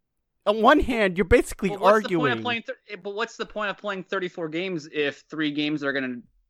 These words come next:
Speaker 2: just decide if we had a good season or not? What was the point of the thirty-four games prior?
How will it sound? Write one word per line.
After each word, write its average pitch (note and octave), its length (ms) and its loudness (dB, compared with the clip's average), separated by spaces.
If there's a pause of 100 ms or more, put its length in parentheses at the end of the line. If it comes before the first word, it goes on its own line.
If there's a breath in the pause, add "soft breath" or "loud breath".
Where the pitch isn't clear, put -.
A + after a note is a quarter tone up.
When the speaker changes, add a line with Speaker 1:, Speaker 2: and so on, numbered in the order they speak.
(240)
Speaker 2:
just C#3+ 260 -8
decide C3 400 -4
if B2+ 120 -6
we C3+ 120 -8
had B2 100 -6
a A#2+ 60 -8
good A#2 140 -10
season C#3 280 -8
or A2 80 -8
not? F#2+ 240 -14 (260)
What E3 140 0
was E3+ 140 0
the E3 80 -6
point D#3+ 220 -2
of C#3+ 40 -2
the C#3+ 60 -8
thirty-four D3 340 -4
games C3+ 220 -6 (180)
prior? C#3+ 420 -4